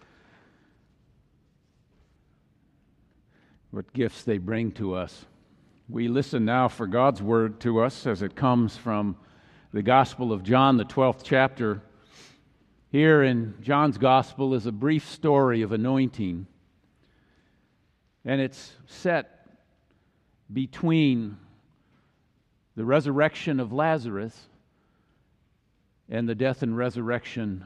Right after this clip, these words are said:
of our Lord. Listen for God's word for you.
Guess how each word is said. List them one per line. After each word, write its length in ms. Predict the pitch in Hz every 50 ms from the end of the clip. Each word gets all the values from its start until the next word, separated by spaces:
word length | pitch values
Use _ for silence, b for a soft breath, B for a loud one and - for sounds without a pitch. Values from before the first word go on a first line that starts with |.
| 104 -
of 120 | 107 101 104
our 140 | 101 98 95
Lord. 340 | 95 101 92 85 82 78 71 82 90 _ _ _ _ _ _ _ _ _ _ _ _ _ _ _ -
Listen 380 | 123 151 143 - - 143 131 110
for 200 | - - 127 117
God's 380 | 104 117 113 110 107 87 -
word 400 | 95 95 95 92 90 87 80 -
for 160 | _ - 95 90
you. 300 | 87 87 82 76 -